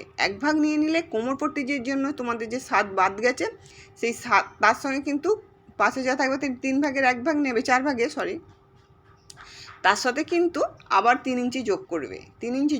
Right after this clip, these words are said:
যোগ করার পরে তোমাদের যে সাত বাদ গেছে কোমর পট্টির জন্য,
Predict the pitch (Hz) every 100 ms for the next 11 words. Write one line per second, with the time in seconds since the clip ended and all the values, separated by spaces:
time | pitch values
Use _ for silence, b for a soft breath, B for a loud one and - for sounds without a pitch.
0 | 214 196 - 262 320 311 233 233 220 202
1 | 208 196 233 - 202 214 - - - -
2 | - 180 180 190 220 262 302 240 226 247
3 | 262 262 262 294